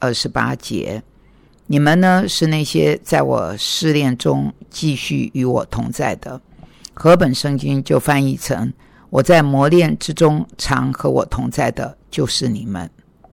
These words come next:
张博士就说，在我们整个试探过程中，哦，耶稣是跟我们同在，这是真的。但在耶稣整个受试探中，我们是否和他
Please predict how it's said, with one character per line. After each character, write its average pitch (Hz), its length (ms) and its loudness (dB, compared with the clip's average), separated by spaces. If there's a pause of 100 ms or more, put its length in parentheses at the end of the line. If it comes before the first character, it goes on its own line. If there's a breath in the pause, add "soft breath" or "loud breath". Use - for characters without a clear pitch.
(280 loud breath)
张 180 220 4
博 156 120 2
士 143 160 -4
就 147 200 0
说， 143 360 2 (360 loud breath)
在 175 180 6
我 131 140 4
们 127 240 -2
整 113 340 0
个 131 180 0
试 156 240 -2
探 139 320 0 (380)
过 143 160 4
程 123 220 -4
中， 139 340 2 (460 soft breath)
哦， 123 300 0
耶 143 140 4
稣 143 300 -2
是 131 220 -4
跟 135 120 -2
我 123 60 0
们 104 160 -4
同 - 240 -6
在， 110 320 -2
这 139 160 -4
是 113 160 -4
真 120 240 0
的。 110 180 -6 (760 loud breath)
但 156 360 4 (520)
在 151 300 4
耶 127 280 2
稣 151 300 -2
整 98 240 -2
个 120 200 -2
受 139 240 -2
试 131 200 -6
探 127 240 0
中， 131 340 0 (400 soft breath)
我 120 180 4
们 127 300 2
是 - 260 0
否 113 300 -2
和 - 180 -4
他 127 380 0